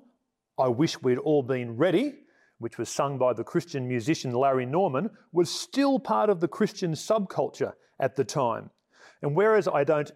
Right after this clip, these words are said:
entirely agree with Norman's interpretations of the end times, it was certainly impressed upon me that Christ could return at any time.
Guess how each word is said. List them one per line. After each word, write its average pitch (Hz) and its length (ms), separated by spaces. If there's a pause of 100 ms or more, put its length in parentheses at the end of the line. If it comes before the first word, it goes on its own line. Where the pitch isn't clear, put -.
(240)
entirely 151 540
agree 147 240
with 131 580
Norman's 135 480
interpretations 135 1200 (260)
of 131 220
the 131 220
end 123 260
times, 113 460
it 175 100
was 160 140
certainly 214 480
impressed 147 360
upon 127 360
me 131 340 (260)
that 143 200
Christ 156 500 (300)
could 311 320
return 117 600 (360)
at 143 300 (180)
any 139 300
time. 151 520